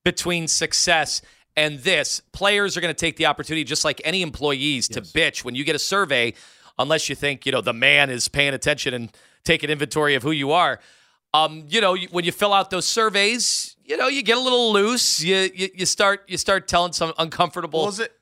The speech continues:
Speaker 3: is it bitching if you have
Speaker 1: Yeah.
Speaker 3: a multiple choice question that you've been
Speaker 1: Yeah.
Speaker 3: given?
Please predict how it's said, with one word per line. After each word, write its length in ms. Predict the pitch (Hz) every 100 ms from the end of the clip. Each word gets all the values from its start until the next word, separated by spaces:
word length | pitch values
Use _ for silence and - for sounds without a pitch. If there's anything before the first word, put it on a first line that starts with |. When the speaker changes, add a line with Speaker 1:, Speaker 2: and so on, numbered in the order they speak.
| _
Speaker 3:
is 160 | 185 190
it 240 | 214 139
bitching 460 | 98 185 190 208 202
if 180 | 156 127
you 140 | 143
have 140 | 151 135
Speaker 1:
Yeah. 40 |
Speaker 3:
a 40 |
multiple 580 | 101 107 143 147 127 135
choice 340 | 127 147 135 -
question 540 | - 147 151 156 151
that 160 | 127 120
you've 160 | 113
been 160 | 127 113
Speaker 1:
Yeah. 80 | 92
Speaker 3:
given? 420 | 120 143 185